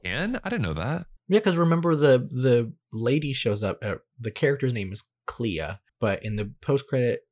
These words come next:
Speaker 2: thing, she's like, "Oh, you've caused an incursion." And, um, and, like, when you see him, he's just, like, normal Doctor Strange, the two eyes. And then she's like, "Are you ready?" And then he's like, "Oh, I'm ready." And then the third eye opens.
Speaker 1: L O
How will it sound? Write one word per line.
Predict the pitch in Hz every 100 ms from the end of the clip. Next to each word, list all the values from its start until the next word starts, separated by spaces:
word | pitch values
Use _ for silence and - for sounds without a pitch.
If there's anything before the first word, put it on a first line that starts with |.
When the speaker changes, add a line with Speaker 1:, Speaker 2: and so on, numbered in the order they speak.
| _
Speaker 2:
thing, | - 113 101 101
she's | - 120 107
like, | 101 98
"Oh, | 127
you've | 117 117
caused | - 120 113 -
an | 117
incursion." | 101 113 - 110 95 80 92 104 - _ _
And, | - 107 101 101 107 _ _
um, | 107 95 90 87 85 _ _
and, | 104 104 92
like, | 104 98
when | 110 107
you | 101
see | - 127 147
him, | 117 90 98
he's | 107 98
just, | 107
like, | 90 -
normal | 87 95 95
Doctor | 95 - 101
Strange, | - 92 90
the |
two | 98 - 101 107
eyes. | 101 82 90 - - -
And | - 98
then | 101
she's | 104 98
like, | 95 92 -
"Are | 101
you | 101 95
ready?" | 90 104 127 127
And | 92
then | 92
he's | 95 85
like, | 82 - -
"Oh, | 101 82
I'm | 98 92
ready." | 92 85 87 -
And | 98
then | 95
the | 92
third | - 90 82
eye | 80
opens. | 78 78 85 107 127 - -
Speaker 1:
L | 101
O | 95